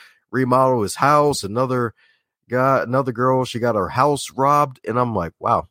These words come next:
okay." But then she really kept no communication with me after that until a couple of years later. I'm like, "Okay, that was kinda strange." So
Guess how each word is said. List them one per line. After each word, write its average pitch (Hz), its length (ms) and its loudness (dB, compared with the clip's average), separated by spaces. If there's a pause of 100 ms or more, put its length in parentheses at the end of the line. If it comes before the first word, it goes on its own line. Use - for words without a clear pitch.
(160)
okay." 107 340 0
But 98 220 -6
then 113 240 2
she 101 360 -2
really 101 340 2
kept 107 240 -4
no 98 280 0 (340)
communication 110 640 0
with 104 160 -2
me 92 140 -4
after 131 320 -2
that 101 300 0 (180)
until 98 640 0
a 87 60 -4
couple 107 340 -2
of 104 60 2
years 107 300 0
later. 120 200 0
I'm 110 140 -4
like, 78 160 -6
"Okay, 90 280 -8
that 87 100 -6
was 101 160 -4
kinda 76 240 -14
strange." 90 480 -8
So 85 280 -2